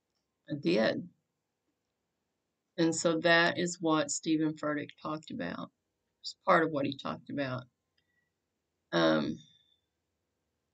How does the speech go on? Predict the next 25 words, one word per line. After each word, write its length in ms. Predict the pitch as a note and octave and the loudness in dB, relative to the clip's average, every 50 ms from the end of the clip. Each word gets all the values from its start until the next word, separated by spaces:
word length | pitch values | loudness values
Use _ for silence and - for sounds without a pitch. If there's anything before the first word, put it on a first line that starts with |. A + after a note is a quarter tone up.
| _ _ _ _ _ _ _ _ _ _ _ _ _ _ _ _ _ _ _ _ _ _ _ _ _ _ - | _ _ _ _ _ _ _ _ _ _ _ _ _ _ _ _ _ _ _ _ _ _ _ _ _ _ -6
"This 160 | D#3+ D#3+ F3 | -4 -4 -2
is 160 | E3+ D#3+ E3+ | -2 -2 0
a 80 | D#3+ D#3+ | -2 0
personal, 640 | - - F#3 F3+ F3 - - G3 F#3+ F#3 F3+ - _ _ _ - | 2 4 4 4 4 4 2 2 2 2 0 -6 _ _ _ 2
personal 500 | G3 F3+ F3+ F3+ - G3 F#3+ F#3 F#3 F3+ | 4 4 4 4 2 0 2 0 2 2
blessing 480 | F3 D#3+ D#3 D#3 D#3 - E3 D#3 D#3 D#3 | 2 2 2 2 0 -2 -2 -2 -2 0
to 80 | E3 | 0
me 180 | D#3 D#3 D3+ D3 | 0 2 2 0
from 280 | - - - E3 E3 | -2 -4 -4 -4 -4
God, 320 | D#3 D3+ C#3+ C#3+ C#3 C3+ C3 - | -2 -2 0 0 0 -2 -4 -6
a 40 | |
blessing 480 | - - D3+ C#3+ D3 D#3 - - D#3 D#3+ | -6 -2 -2 -2 -2 -2 -4 -4 -4 -2
of 120 | D3+ D3 | -2 -2
obedience. 840 | D#3 - - - - C#3 D#3 - - D#2+ - - - - - - - _ _ _ _ _ _ _ _ _ _ _ _ _ _ _ _ _ _ _ _ _ _ _ _ _ _ - | -2 -2 -4 -4 -4 -4 -2 -2 -2 -4 -6 -8 -10 -12 -14 -14 -14 _ _ _ _ _ _ _ _ _ _ _ _ _ _ _ _ _ _ _ _ _ _ _ _ _ _ 4
I 260 | E3+ E3 E3+ F3 F3+ | 6 8 8 8 6
am 320 | - F3 F3 E3 E3 E3 D#3+ | 6 4 4 4 4 2 2
there 260 | D#3 D#3 D#3 D#3 D#3 | 4 4 6 6 6
in 120 | D#3 D#3 | 4 2
spirit." 480 | D#3 - - - - - G1+ - - _ _ _ _ _ _ _ _ _ _ _ _ _ _ _ _ - | 0 -4 -8 -8 -6 -6 -6 -6 -8 _ _ _ _ _ _ _ _ _ _ _ _ _ _ _ _ -4
I'm 340 | - E3+ E3 D#3+ D3+ C#3+ C3 - | -2 0 2 2 2 0 0 2
at 220 | D#3+ D#3+ D#3+ D#3+ | 4 4 4 2
that 180 | - - - - | -2 -4 -4 -2
concert 440 | - D#3 D3 C#3+ C#3+ - - - - | 0 0 0 0 -2 -6 -8 -8 -6
in 100 | - E3 | -6 -6
spirit. 460 | - - - D#3 D3 C3 B2 - - | -6 -2 0 2 2 2 2 0 -4